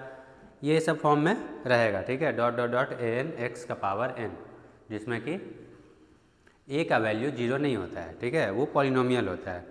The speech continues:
मतलब कि इसमें, इसका अगर definition लिखना हो तो क्या लिखा जाएगा?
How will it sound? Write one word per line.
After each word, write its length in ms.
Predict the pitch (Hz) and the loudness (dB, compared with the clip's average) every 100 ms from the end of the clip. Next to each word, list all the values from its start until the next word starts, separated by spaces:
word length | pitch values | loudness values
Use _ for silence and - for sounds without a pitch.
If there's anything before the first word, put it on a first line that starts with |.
| - - - - - - | -20 -20 -20 -20 -20 -6
मतलब 280 | 117 127 143 | -2 2 2
कि 60 | 156 | 0
इसमें, 320 | 156 165 208 - - - - - - - - - - - _ - | -2 0 0 -2 -14 -18 -20 -20 -20 -20 -20 -20 -20 -20 _ -12
इसका 300 | 117 - 156 | -12 0 4
अगर 140 | 151 151 | 4 4
definition 480 | 143 143 131 151 | 2 2 -2 0
लिखना 300 | 160 120 110 104 | -2 -2 -2 0
हो 180 | 101 | 0
तो 140 | 120 135 | -2 -4
क्या 160 | 135 | -4
लिखा 260 | 131 131 135 | -4 -2 -2
जाएगा? 380 | 135 131 143 | -2 -2 -2